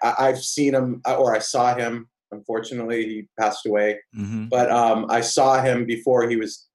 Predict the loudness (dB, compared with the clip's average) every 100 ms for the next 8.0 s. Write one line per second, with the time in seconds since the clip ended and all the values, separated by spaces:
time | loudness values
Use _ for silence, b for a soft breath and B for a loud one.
0 | _ -12 -10 -10 -12 -16 -6 -2 0 2
1 | 0 -2 -4 -4 -4 -6 -8 -10 -6 -4
2 | -4 0 0 0 -4 -6 -6 _ _ _
3 | -4 0 2 2 2 -2 -2 -4 -10 -16
4 | -18 -14 -12 -12 -10 0 2 2 0 0
5 | -4 -8 -14 _ _ _ _ _ _ _
6 | _ 0 2 2 2 4 4 4 2 0
7 | 2 2 0 0 -2 -2 -6 -10 -12